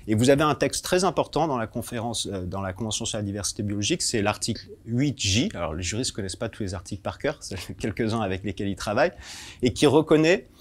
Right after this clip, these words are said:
le rôle des peuples autochtones et des communautés locales dans la conservation et l'usage durable de la diversité.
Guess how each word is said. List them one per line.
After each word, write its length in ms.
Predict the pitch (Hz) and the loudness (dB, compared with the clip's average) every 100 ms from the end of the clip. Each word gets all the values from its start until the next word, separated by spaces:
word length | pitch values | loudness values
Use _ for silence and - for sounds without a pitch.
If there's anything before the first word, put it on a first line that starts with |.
| - - - | -20 -12 2
le 180 | 117 131 | 8 8
rôle 260 | 156 160 | 8 8
des 120 | 123 | 6
peuples 260 | - 165 170 | 6 6 6
autochtones 460 | 151 143 - 139 120 | 2 2 4 4 4
et 40 | |
des 120 | 104 | 0
communautés 500 | - 123 123 113 117 | 0 0 2 0 0
locales 520 | 110 98 131 170 185 - | -2 4 6 6 4 0
dans 280 | 113 135 | 2 6
la 120 | 160 139 | 6 4
conservation 800 | 131 - 120 113 107 - 143 - _ - | 2 -2 0 0 -2 -2 -4 -8 _ 6
et 180 | 147 156 | 6 8
l'usage 720 | 143 135 120 127 131 123 107 | 6 4 4 4 2 0 -4
durable 540 | 110 104 107 117 110 92 | -2 0 0 -2 -4 -6
de 160 | 107 | -2
la 160 | 104 95 | -2 -2
diversité. 640 | 92 92 85 - 90 - | -4 -4 -6 -6 -8 -14